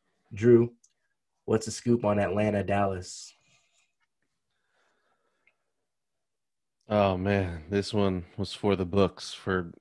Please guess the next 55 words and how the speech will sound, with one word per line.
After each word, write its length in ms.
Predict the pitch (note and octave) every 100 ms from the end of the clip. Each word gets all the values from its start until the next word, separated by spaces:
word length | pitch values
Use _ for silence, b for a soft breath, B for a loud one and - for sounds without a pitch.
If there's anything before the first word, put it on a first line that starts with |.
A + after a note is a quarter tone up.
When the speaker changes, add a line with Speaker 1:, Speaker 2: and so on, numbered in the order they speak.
| -
Speaker 2:
good 180 | C#3+ C#3
reasons, 760 | C#3 C#3 C3+ C#3 B2 - - F#2+
but 240 | G#2 G2+
mostly 460 | G2+ G#2+ G#2+ - F#2
bad, 360 | F2+ F#2 E2+
man. 260 | F2 F2 F2+
I 100 | F2+
mean, 280 | F#2+ G2 - _ _ _
beyond 320 | A2 A2+ A#2+ G#2
that 180 | F2+
choke 300 | - A2+ G#2+
job, 220 | - F#2 F#2+
I 80 |
do 220 | F#2+ C3 D3
give 340 | C#3 C#3+ C3
a 40 |
little 240 | A2 B2 B2
credit 300 | - A#2+ A2+
to 80 | G2+
the 80 |
Cowboys 500 | G2 A2 A2+ A2+ A2+
for 120 | - F#2+
never 260 | G#2 G#2
giving 260 | G2 G2 G2
up. 280 | G#2 G#2 - b b b b b b b
You 80 | F#2+
know, 300 | F#2 F#2+ - F#2+
a 40 |
lot 180 | G2 G2
of 100 | -
people 340 | G#2 - G2+
over 180 | G2 F#2+
the 120 | F#2+
last 280 | G2 G2 -
couple 180 | G#2 G2
of 60 |
days 160 | G2+ F#2+
have 80 | G2
been 120 | F#2+
saying, 300 | - G2+ F#2
"Wow, 360 | F#2 G2 B2+ A2
look 180 | B2+
at 60 | C3
the 100 | G#2
fight 300 | - A2+ C3
in 80 | G#2+
this 160 | F#2
team. 300 | - B2 B2
They 100 | G#2+
never 340 | F#2+ A2 A#2 A2
give 300 | F#2+ F#2 G#2+
up. 460 | A#2+ A#2+ A2+ A2
Great 280 | G#2+ B2+ A#2+
camaraderie." 640 | - F#2 G2+ A#2+ B2 B2
But 340 | A2 G2+ F#2+